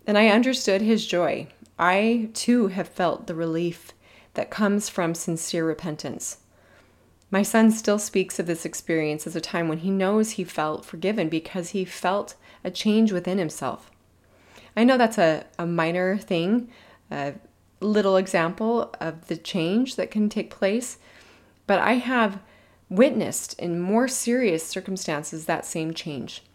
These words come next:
Like in the case of my father, who struggled with sexual addiction for decades, and my mother, who suffered from the associated betrayal trauma, Christ's atonement blessed and strengthened them both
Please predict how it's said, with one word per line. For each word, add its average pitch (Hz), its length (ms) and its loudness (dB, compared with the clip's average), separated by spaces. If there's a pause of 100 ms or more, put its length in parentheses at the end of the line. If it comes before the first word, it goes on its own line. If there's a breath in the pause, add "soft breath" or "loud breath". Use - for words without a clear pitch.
(1080 loud breath)
Like 214 240 4
in 220 80 6
the 196 60 2
case 208 320 0
of 170 60 -4
my 170 180 0
father, 165 600 -4 (180)
who 180 320 -4
struggled 165 560 -4 (380 loud breath)
with 180 220 -2
sexual 185 460 0
addiction 165 400 -2
for 165 100 -4
decades, 190 640 -2
and 180 180 -4
my 160 120 0
mother, 185 400 0
who 180 180 -6
suffered 156 640 -4 (360 loud breath)
from 175 160 0
the 151 120 0
associated 160 680 -2
betrayal 147 340 -4
trauma, 233 580 -2 (680 soft breath)
Christ's 247 440 2
atonement 214 420 0
blessed 190 480 0
and 175 160 -6
strengthened 170 560 -2
them 156 180 -2
both 185 540 0